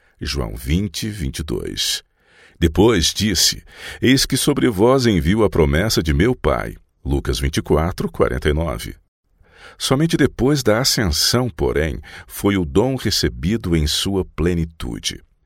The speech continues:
Apenas quando os discípulos se renderam plenamente à sua operação em fé e súplicas, foi derramado sobre eles o Espírito Santo. Subindo ao alto, levou cativo o cativeiro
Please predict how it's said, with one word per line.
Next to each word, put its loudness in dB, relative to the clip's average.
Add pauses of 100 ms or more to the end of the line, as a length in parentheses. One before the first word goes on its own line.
(340)
Apenas 0
quando 0
os 2
discípulos -2
se -2
renderam 2
plenamente 0
à 0
sua 0
operação -2
em -2
fé -2
e -4
súplicas, -4 (340)
foi -2
derramado 2
sobre 0
eles 2
o 0
Espírito -4
Santo. -8 (840)
Subindo 0
ao 2
alto, -4
levou 0
cativo -2
o -4
cativeiro -4